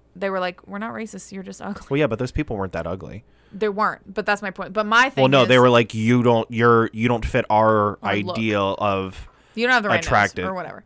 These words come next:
Speaker 2: Yeah, and it's
Speaker 1: But,
Speaker 2: because
Speaker 1: like,
Speaker 2: they're a person of color.
Speaker 1: when I was, uh, when Abercrombie was big, when I was in middle and high school,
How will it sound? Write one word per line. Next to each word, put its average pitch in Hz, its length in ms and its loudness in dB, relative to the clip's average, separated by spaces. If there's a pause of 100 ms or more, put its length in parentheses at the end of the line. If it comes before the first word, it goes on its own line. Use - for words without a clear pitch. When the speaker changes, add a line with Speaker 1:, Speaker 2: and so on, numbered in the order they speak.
Speaker 2:
Yeah, 104 380 -2 (100)
and 120 160 -4
it's 110 140 -6
Speaker 1:
But, 226 140 4
Speaker 2:
because 208 220 2
Speaker 1:
like, 101 100 0
Speaker 2:
they're 104 260 2
a - 100 -2
person 92 360 -4
of 85 80 -14
color. 80 360 -8 (260)
Speaker 1:
when 196 200 -6
I 220 220 0
was, 175 720 -8 (580)
uh, 85 600 -14 (420)
when 202 240 -6
Abercrombie 196 460 -4
was 180 120 -10
big, 180 280 -8
when 180 100 -10
I 165 80 -12
was 180 140 -12
in 185 140 -10
middle 175 220 -10
and 175 80 -12
high 175 140 -12
school, 202 460 -14